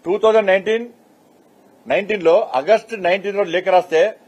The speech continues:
రాష్ట్ర ప్రభుత్వం స్పందించలే. మళ్ళా నేను ప్రశ్న తీసుకొచ్చిన Second time, మళ్ళా November sixth, two thousand nineteen, November sixth, two thousand nineteen రోజు మళ్ళా లేఖ రాసింది కేంద్ర ప్రభుత్వం రాష్ట్ర ప్రభుత్వానికి.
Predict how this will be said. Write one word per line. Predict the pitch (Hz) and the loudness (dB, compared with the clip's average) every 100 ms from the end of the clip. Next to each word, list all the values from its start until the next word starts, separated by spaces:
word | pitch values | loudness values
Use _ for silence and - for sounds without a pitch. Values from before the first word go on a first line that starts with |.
| _ _ - | _ _ -8
రాష్ట్ర | 127 170 208 208 214 | 0 4 4 2 -4
ప్రభుత్వం | 202 196 214 | -2 -2 -6
స్పందించలే. | - - 190 220 226 160 - _ _ _ _ _ _ _ _ _ _ _ _ 95 | -8 -4 -2 2 2 2 -2 _ _ _ _ _ _ _ _ _ _ _ _ -20
మళ్ళా | 104 120 143 196 233 | -6 -4 -4 -2 0
నేను | 233 233 | 2 0
ప్రశ్న | 208 202 | -2 -4
తీసుకొచ్చిన | 196 196 180 165 123 98 _ _ - _ - - _ _ _ - | -8 -8 -8 -6 -8 -10 _ _ -20 _ -20 -20 _ _ _ 0
Second | 156 180 233 226 | 0 2 2 6
time, | 240 202 | 6 6
మళ్ళా | 185 160 110 - _ _ _ - | 4 6 4 -6 _ _ _ -6
November | 110 165 226 226 233 226 | 2 6 6 6 4 4
sixth, | - 214 - 240 240 | -4 -10 -2 -4 -2
two | 214 | -8
thousand | 220 220 214 190 | 0 2 2 2
nineteen, | 175 175 156 101 _ _ _ _ _ _ _ _ | -2 0 -8 -8 _ _ _ _ _ _ _ _
November | 117 180 226 220 220 | 4 6 6 6 4
sixth, | - 226 - - | 2 -14 -14 -6
two | 208 | -4
thousand | 214 214 214 185 | 0 0 0 2
nineteen | 175 208 214 190 | 0 0 -4 -4
రోజు | 190 226 | -2 -2
మళ్ళా | 175 160 247 | 0 2 6
లేఖ | 254 233 214 | 6 6 6
రాసింది | 190 175 156 | 4 2 -8
కేంద్ర | 170 165 | -4 -4
ప్రభుత్వం | 151 147 139 131 | -2 -4 -4 0
రాష్ట్ర | 156 165 | 0 0
ప్రభుత్వానికి. | 160 156 143 120 - | -4 -6 -4 -8 -8